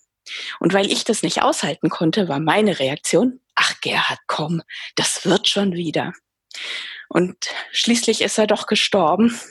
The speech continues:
und ich hab mir riesige Vorwürfe gemacht, weil er sich ja verabschieden wollte. Und ich hätte ihm auch gern liebevollere Worte gesagt als, „Das wird schon wieder.“ Später dachte ich, dass es einfacher gewesen wäre,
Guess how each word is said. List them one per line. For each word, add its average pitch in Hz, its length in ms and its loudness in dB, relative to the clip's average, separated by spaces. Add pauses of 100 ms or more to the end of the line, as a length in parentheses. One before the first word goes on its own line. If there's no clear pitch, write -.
(140)
und 175 220 2
ich - 160 -2
hab 180 160 -2
mir 196 260 2
riesige 151 400 0
Vorwürfe - 540 -2
gemacht, 160 320 0 (500)
weil 165 220 2
er 202 180 4
sich 196 200 -2
ja 175 100 2
verabschieden - 640 -2
wollte. - 380 -2 (600)
Und 170 400 0
ich - 220 0
hätte 190 220 2
ihm 180 120 4
auch - 220 0
gern 175 180 0
liebevollere 170 720 0
Worte 165 320 2
gesagt 160 600 -2
als, - 540 -4
„Das - 340 -6
wird 233 200 4
schon 165 260 0
wieder.“ 160 360 -6 (1000)
Später 240 380 4
dachte 240 320 0
ich, 240 180 0
dass - 200 0
es 233 160 -2
einfacher 175 560 0
gewesen 190 420 6
wäre, 185 420 2